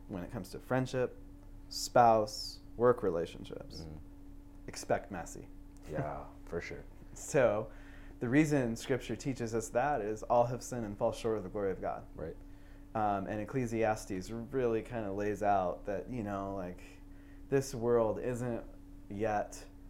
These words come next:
Speaker 1: uh, made whole yet.
Speaker 2: Sure.
Speaker 1: You know, there's
Speaker 2: Sure.
Speaker 1: some
Speaker 2: There's
Speaker 1: things
Speaker 2: something
Speaker 1: that
Speaker 2: more.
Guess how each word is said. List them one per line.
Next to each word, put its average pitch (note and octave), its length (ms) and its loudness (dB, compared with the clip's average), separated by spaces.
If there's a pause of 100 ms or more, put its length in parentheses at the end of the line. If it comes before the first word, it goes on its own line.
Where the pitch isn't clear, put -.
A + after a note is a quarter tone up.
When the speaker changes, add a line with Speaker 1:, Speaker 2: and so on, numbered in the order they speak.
(220)
Speaker 1:
uh, G2+ 180 -2
made A2+ 240 0
whole G2 520 0
yet. - 360 -8 (120)
Speaker 2:
Sure. B1 240 -8 (240)
Speaker 1:
You G#2 100 -4
know, G2 200 -2
there's A2+ 320 2
Speaker 2:
Sure. C#3+ 100 -6
Speaker 1:
some B2 160 0
Speaker 2:
There's A#2 100 -10
Speaker 1:
things A#2+ 220 -2
Speaker 2:
something G2+ 220 2
Speaker 1:
that E2+ 100 2
Speaker 2:
more. C#2+ 260 -2